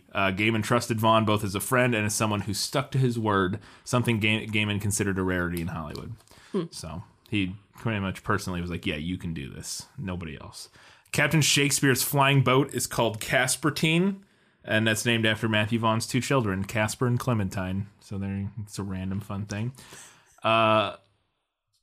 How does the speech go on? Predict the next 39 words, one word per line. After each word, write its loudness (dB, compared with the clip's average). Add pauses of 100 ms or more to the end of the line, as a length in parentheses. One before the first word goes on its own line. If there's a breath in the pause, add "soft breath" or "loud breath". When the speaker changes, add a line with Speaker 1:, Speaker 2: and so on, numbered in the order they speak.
(240)
Speaker 1:
other 6
people 4
that 4
were 0
considered 2
for 0
the 4
role 6
of 2
Yvain 2
and -4
all 4
turned 2
it 0
down -2 (260)
in -8
fact. -8 (340 soft breath)
Anne 2
Hathaway, 2 (100)
<clears throat> 2
numerous -2
ti -2
appearances -4
on -4
this -8
podcast. -6
Scarlett 2
Johansson, 0 (540 soft breath)
Sarah 4
Michelle 6
Gellar, 4
which 0
I -4
thought -6
was -10
interesting, -8
and 0
Jessica -4
Alba. -10